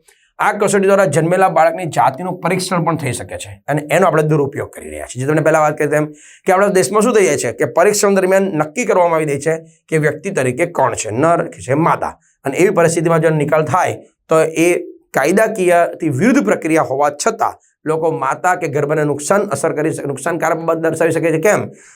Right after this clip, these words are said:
તો કે બાળકને ગર્ભમાંથી દૂર કરવામાં આવે, એને કારણે જો મોટું નુકસાન થાય તો એને કારણે માતાનું પણ મૃત્યુ થઈ શકતું હોય છે.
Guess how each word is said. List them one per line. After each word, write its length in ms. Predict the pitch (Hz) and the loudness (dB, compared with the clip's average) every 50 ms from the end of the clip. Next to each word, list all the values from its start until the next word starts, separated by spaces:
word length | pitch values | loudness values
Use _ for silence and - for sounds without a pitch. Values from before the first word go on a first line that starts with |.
| _ _ - | _ _ -2
તો 80 | 165 151 | -2 0
કે 120 | - 180 | 2 0
બાળકને 600 | 156 131 127 120 127 156 170 170 - 180 180 180 | 2 2 2 2 2 2 0 0 -2 -2 -2 -2
ગર્ભમાંથી 640 | - 131 127 151 143 139 165 165 165 160 156 160 180 | -2 0 0 0 0 0 0 2 2 0 0 0 -2
દૂર 320 | 160 151 165 185 180 156 | 0 2 2 2 2 2
કરવામાં 340 | 147 135 131 - - 104 92 | 2 2 2 2 0 0 -2
આવે, 200 | 90 87 85 78 - _ _ _ _ _ - | -4 -4 -8 -10 -14 _ _ _ _ _ -4
એને 200 | 143 143 160 165 | -2 0 0 2
કારણે 320 | 165 160 151 151 156 160 | 2 2 2 2 2 0
જો 120 | 151 160 165 | 0 0 0
મોટું 260 | 151 147 139 165 165 | 0 0 2 2 0
નુકસાન 360 | 156 - - 165 156 160 151 | 0 0 0 0 0 0 -2
થાય 340 | 160 - 185 170 147 113 98 - - _ _ _ _ - | -2 -2 -2 0 -2 -4 -6 -10 -14 _ _ _ _ -4
તો 140 | 147 135 | -2 -2
એને 200 | 117 127 139 147 | 0 0 -2 0
કારણે 180 | - 151 147 151 | 0 0 0 0
માતાનું 500 | 143 127 117 117 127 - 147 147 151 143 | 0 0 0 0 0 0 0 0 0 2
પણ 120 | - 233 | 2 4
મૃત્યુ 280 | 240 202 180 - 160 160 | 4 4 2 2 0 0
થઈ 100 | 131 143 | 0 0
શકતું 340 | 127 135 127 131 - 151 139 | 0 0 -2 -4 -2 0 2
હોય 120 | 135 135 | 2 2
છે. 120 | 131 139 | 2 2